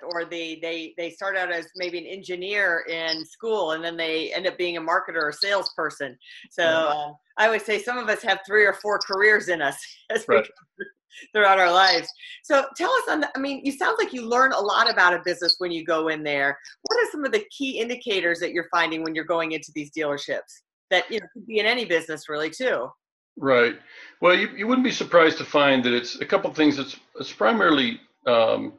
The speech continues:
Speaker 2: time management. You know, what I see often when I go out and do these visits,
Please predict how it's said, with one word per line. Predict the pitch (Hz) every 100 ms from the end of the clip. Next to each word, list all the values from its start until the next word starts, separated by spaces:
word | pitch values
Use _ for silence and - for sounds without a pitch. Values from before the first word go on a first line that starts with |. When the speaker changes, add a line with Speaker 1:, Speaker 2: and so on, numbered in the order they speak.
| _
Speaker 2:
time | - 156 151
management. | 123 135 151 147 160 156 -
You | 135
know, |
what | 135 139
I | 156
see | 156 - 131 131
often | 151 170 180 147
when | 135
I | 123
go | 113 127 123
out | 120
and | 117
do | 107 123
these | 117 101
visits, | 107 123 107 107 -